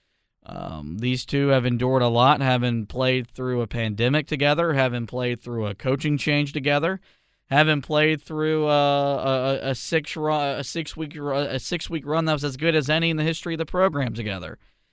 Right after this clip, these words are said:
And then the disappointment of last year together. Now they're back again with a chance to, to, to, to leave, you know, especially with Armando on, on a, on a positive note. Um, you know, that senior night when they play, I think it's Notre Dame, is their senior night game this year.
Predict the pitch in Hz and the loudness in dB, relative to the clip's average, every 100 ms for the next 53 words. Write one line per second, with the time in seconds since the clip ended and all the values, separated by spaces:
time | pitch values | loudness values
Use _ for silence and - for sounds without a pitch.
0 | _ _ - 165 165 185 165 - - 143 | _ _ -4 2 4 4 4 2 0 -2
1 | 175 175 170 170 175 190 190 - 139 123 | -2 0 0 0 2 2 0 -2 -4 -4
2 | 117 113 104 95 - _ _ _ - 147 | -4 -4 -6 -8 -12 _ _ _ 2 6
3 | 175 165 160 170 - 139 139 175 170 147 | 8 8 8 6 6 0 0 0 2 0
4 | 139 - 151 147 - 151 135 139 131 120 | -2 -2 -2 -2 -2 -2 -2 0 -2 -4
5 | 123 135 131 - - - 131 135 156 147 | -4 -4 -4 -8 -14 -4 -2 0 0 0
6 | 135 - _ _ _ 143 135 - 170 165 | -4 -14 _ _ _ 0 2 4 2 2
7 | 143 135 135 175 180 143 139 139 - 135 | 2 4 8 8 6 4 4 2 -4 2
8 | 139 131 139 135 139 135 123 135 135 131 | 2 4 4 4 2 0 0 0 0 0
9 | 123 117 120 120 131 _ _ _ - _ | -4 -4 -2 -2 -4 _ _ _ -20 _
10 | _ 123 120 123 120 117 120 131 127 123 | _ 0 2 4 2 0 -2 2 4 4
11 | 135 - 165 165 160 156 156 156 139 135 | 2 2 0 4 6 8 6 4 2 2
12 | 139 - 139 139 135 135 - 143 135 127 | 0 0 2 2 2 -2 -2 -2 0 0
13 | 131 147 147 131 135 - 147 143 139 131 | 2 2 0 -2 -4 -2 0 2 2 0
14 | 143 139 - 151 151 175 | 0 -2 -4 -6 -6 -8